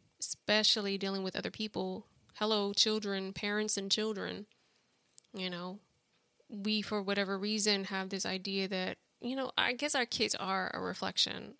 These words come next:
of ourselves, a direct reflection, reflection of ourselves. But, you know, there's been plenty of times I've been in the grocery store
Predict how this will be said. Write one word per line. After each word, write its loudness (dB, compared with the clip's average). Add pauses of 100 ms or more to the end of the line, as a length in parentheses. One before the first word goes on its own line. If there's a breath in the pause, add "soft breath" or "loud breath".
(100)
of -6
ourselves, 0
a -4
direct 0
reflection, -4
reflection -2
of -6
ourselves. -2
But, 2 (640 soft breath)
you 2
know, 0 (1500)
there's 2
been 0
plenty 0
of -2
times 0
I've -4
been -4
in -6
the -6
grocery 0
store -2